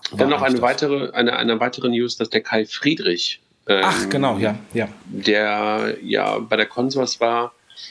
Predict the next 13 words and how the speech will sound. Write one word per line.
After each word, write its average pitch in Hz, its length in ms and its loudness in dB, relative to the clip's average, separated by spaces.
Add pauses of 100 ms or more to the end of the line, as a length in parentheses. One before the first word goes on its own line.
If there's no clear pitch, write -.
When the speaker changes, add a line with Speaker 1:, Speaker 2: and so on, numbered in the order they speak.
(140)
Speaker 2:
ähm, 113 360 2
jetzt 113 220 0
zwischendurch 110 480 0
bei 117 60 2
einem 104 120 0
französischen 107 600 -2
Fintech 135 440 0
war, 110 180 2
das 110 140 -8
in - 80 -2
Deutschland - 280 -2
aufgebaut 110 500 -2
hat, - 260 -2